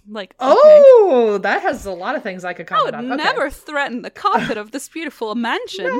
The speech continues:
Speaker 2: Not me.
Speaker 1: This beautiful
Speaker 2: Oh.
Speaker 1: McMansion carpet.
Speaker 2: <laughs>
Speaker 1: So since twenty seventeen, Bustle has reported that Dee Dee is looking for a retrial because her original attorney didn't allow her to testify.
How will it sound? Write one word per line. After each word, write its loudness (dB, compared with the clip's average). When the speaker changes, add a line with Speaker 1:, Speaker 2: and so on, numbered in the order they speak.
Speaker 2:
Not -10
me. 0
Speaker 1:
This -4
beautiful 0
Speaker 2:
Oh. -4
Speaker 1:
McMansion -8
carpet. -8
Speaker 2:
<laughs> -4
Speaker 1:
So -4
since -8
twenty -6
seventeen, -8
Bustle -8
has -16
reported -10
that -14
Dee -18
Dee -16
is -16
looking -14
for -12
a -8
retrial -10
because -16
her -12
original -12
attorney -16
didn't -16
allow -10
her -18
to -20
testify. -8